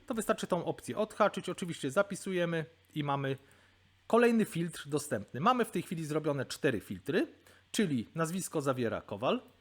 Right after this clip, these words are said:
Mamy bez zdjęć, bez zdjęcia profilowego tego domyślnego, czyli osoby, to tylko jedną osobę na,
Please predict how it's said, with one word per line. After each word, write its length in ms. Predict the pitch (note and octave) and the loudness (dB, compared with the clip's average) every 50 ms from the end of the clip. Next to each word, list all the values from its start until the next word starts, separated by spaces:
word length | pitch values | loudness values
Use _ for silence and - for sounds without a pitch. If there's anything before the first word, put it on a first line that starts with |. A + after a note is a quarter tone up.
| _ _ _ _ _ _ _ _ _ _ _ _ _ _ _ _ _ _ _ - - _ _ _ _ _ _ _ _ _ _ _ _ _ _ _ _ _ _ _ _ _ | _ _ _ _ _ _ _ _ _ _ _ _ _ _ _ _ _ _ _ -20 -20 _ _ _ _ _ _ _ _ _ _ _ _ _ _ _ _ _ _ _ _ _
Mamy 360 | D#3 F3 F3 D#3 C3 A#2 G2+ F2+ - _ _ _ - | 4 6 6 6 4 2 -2 -6 -10 _ _ _ -2
bez 220 | A2 B2 E3 D#3+ | 2 4 4 4
zdjęć, 480 | D3+ D#3 D3+ F#3 G#3 A#3+ C4+ - - - _ _ _ _ _ _ _ _ _ _ _ _ _ _ _ _ _ _ _ _ _ _ _ _ _ _ _ _ _ _ - | 2 0 0 2 2 2 0 -4 -12 -16 _ _ _ _ _ _ _ _ _ _ _ _ _ _ _ _ _ _ _ _ _ _ _ _ _ _ _ _ _ _ 0
bez 140 | D3 F3+ F3 | 2 2 2
zdjęcia 300 | D#3 E3 E3+ D#3+ - D#3+ | 2 0 0 0 0 0
profilowego 600 | - D#3+ D3+ - D#3 D3 C#3+ C#3+ D#3 C3 C3 B2 | 0 -2 -2 0 0 0 2 2 2 0 0 0
tego 200 | - B2+ C3 B2+ | 0 -2 0 0
domyślnego, 680 | B2 A#2+ A2+ A2+ - - C3+ C#3 D#3 E3 F#3 A3 G#3+ | 0 0 -2 -2 -6 -6 -4 -2 -2 0 2 0 0
czyli 220 | G#3+ - G3 F3 | 0 -2 -2 -2
osoby, 320 | D3 F3+ - - F#3+ F#3+ G#3+ | -2 0 0 0 0 0 0
to 100 | - D#3+ | -4 -6
tylko 200 | - - - D#3+ | -4 -2 0 2
jedną 300 | D#3 D3 C#3 C#3 C3 A#2 | 2 2 2 0 -2 -4
osobę 320 | B2+ - - C3+ B2+ C3 | -4 -4 -2 -2 -2 -2
na, 120 | B2 B2 | -2 -2